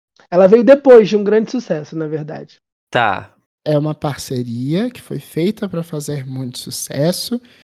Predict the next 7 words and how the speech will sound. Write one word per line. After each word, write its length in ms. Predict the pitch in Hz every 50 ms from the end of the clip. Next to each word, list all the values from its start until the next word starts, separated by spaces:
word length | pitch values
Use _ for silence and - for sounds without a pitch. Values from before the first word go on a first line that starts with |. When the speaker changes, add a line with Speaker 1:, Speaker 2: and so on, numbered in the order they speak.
| _ _ _
Speaker 3:
sucedendo 840 | - - 165 - - - 139 120 135 151 160 180 196 208 202 196
um 80 | 196 196
grande 360 | 180 170 175 175 180 180 180
sucesso. 760 | 170 - 185 185 - - 165 139 120 131 - - - 165 - - _ _ _ _ _ _ _
Speaker 1:
Isso, 360 | 208 196 180 156 143 135 -
Speaker 2:
Tá. 280 | 131 120 104 98 87 - -
Speaker 1:
exatamente. 720 | 62 - - _ 180 175 147 131 139 _ _ - -